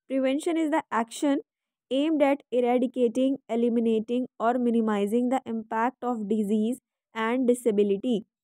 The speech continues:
ये डेफिनेशन इंपॉर्टेंट है आपकी। इससे आप क्या समझेंगे? प्रिवेंशन एक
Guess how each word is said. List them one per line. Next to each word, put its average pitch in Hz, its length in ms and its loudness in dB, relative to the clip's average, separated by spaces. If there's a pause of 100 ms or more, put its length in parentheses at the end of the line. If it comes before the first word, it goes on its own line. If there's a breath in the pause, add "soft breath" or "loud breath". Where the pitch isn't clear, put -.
(380)
ये 262 240 0
डेफिनेशन 269 580 -2
इंपॉर्टेंट 226 520 -4
है 277 60 0
आपकी। 254 460 -6
इससे 254 240 -8
आप 269 180 -2
क्या 269 160 -2
समझेंगे? 254 800 0 (1300 loud breath)
प्रिवेंशन 269 600 0
एक 285 140 -4